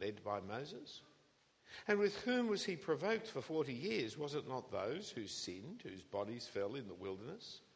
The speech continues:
And to whom did he swear that they would not enter his rest, but to those who were disobedient?" So we see that they were unable to enter because of unbelief. Therefore,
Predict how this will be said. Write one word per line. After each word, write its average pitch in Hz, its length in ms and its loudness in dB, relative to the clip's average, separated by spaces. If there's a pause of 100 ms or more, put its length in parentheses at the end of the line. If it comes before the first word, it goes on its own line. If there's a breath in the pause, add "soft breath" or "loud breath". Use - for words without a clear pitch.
(600 loud breath)
And 196 120 2
to 190 80 4
whom 196 320 4
did 165 160 0
he 139 140 -2
swear 123 580 6
that 165 180 0
they 135 140 6
would 127 300 -2
not 131 280 2
enter 113 240 2
his 131 280 -4
rest, 240 400 -2 (340 loud breath)
but 147 140 4
to 151 100 4
those 101 340 2
who 165 100 0
were 156 80 2
disobedient?" 143 880 -4 (760)
So 175 240 0
we 170 120 0
see 180 240 2
that 170 220 0
they 160 160 2
were 160 280 4
unable 151 840 0 (560)
to - 220 0
enter 98 340 -4 (720)
because 110 340 0
of 107 120 0
unbelief. 87 460 -2 (1080)
Therefore, 90 500 -2